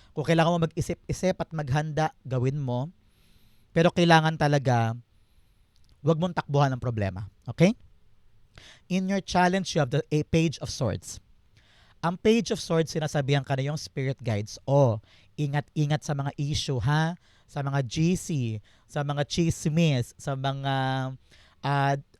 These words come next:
ah, tag ito, kwentuhan-kwentuhan online, sa chat, sa tawag, sa kumpulan ninyo sa opisina, sa bahay, sa trabaho, ano? Because nakita ko rito, kailangan umiwas ka sa mga chismis kasi baka madamay ka, Scorpio. Learn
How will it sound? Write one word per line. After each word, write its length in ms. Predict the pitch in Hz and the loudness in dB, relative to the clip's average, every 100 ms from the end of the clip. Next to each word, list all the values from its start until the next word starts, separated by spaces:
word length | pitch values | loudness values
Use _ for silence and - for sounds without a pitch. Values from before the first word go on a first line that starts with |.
| _ | _
ah, 220 | 139 131 123 | -4 -2 -2
tag 220 | 147 147 | -4 -4
ito, 160 | 175 | -4
kwentuhan-kwentuhan 960 | - 160 151 151 151 139 147 135 143 139 147 | 2 0 4 4 4 2 -4 0 0 0 2
online, 480 | 160 175 160 131 120 | 4 4 4 2 0
sa 100 | 131 | -6
chat, 320 | - 170 156 | 0 2 2
sa 80 | 139 | 0
tawag, 580 | - 143 160 147 123 110 | 0 4 6 4 2 0
sa 300 | - 131 120 - - _ | -4 -4 -4 -10 -20 _
kumpulan 540 | - 165 147 165 165 160 | 0 0 2 2 2 2
ninyo 180 | 160 - | -2 -6
sa 140 | 147 | -6
opisina, 720 | - 131 196 226 202 120 110 - _ _ _ _ _ _ _ | -4 -4 -4 -4 -2 -2 -6 -12 _ _ _ _ _ _ _
sa 160 | - 143 | -4 2
bahay, 560 | 160 226 196 147 123 | 4 4 2 2 0
sa 160 | 127 - | -4 -4
trabaho, 560 | 147 131 156 202 151 123 | -4 4 4 4 0 -4
ano? 320 | 139 214 269 _ _ - - 160 | -4 -4 -6 _ _ -20 -8 -2
Because 320 | 180 202 - | 0 0 0
nakita 320 | 175 190 190 | 0 0 -2
ko 160 | - 165 | 0 0
rito, 240 | 170 170 | 0 -2
kailangan 400 | 165 147 147 - | 0 0 -2 -2
umiwas 480 | 156 151 143 - - | -4 -2 0 -2 -4
ka 80 | 135 | -4
sa 160 | 139 | -4
mga 160 | 127 127 | -2 -4
chismis 480 | - 120 - 139 - | -4 -8 -6 -8 -6
kasi 160 | 127 | -6
baka 240 | 135 131 135 | -4 -2 0
madamay 400 | 131 123 120 120 | 2 2 2 -2
ka, 160 | - | -2
Scorpio. 560 | - - 104 - 85 - _ _ _ _ _ _ _ | -6 -6 -6 -6 -10 -10 _ _ _ _ _ _ _
Learn 400 | 143 160 175 | 2 6 6